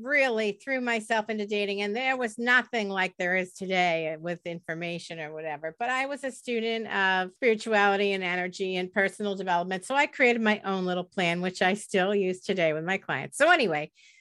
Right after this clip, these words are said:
I dated thirty men in fifteen months, and my husband is number thirty. So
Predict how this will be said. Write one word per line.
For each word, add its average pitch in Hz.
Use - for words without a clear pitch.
I 226
dated 277
thirty 285
men 226
in 208
fifteen 214
months, 170
and 165
my 165
husband 185
is 165
number 156
thirty. 160
So 202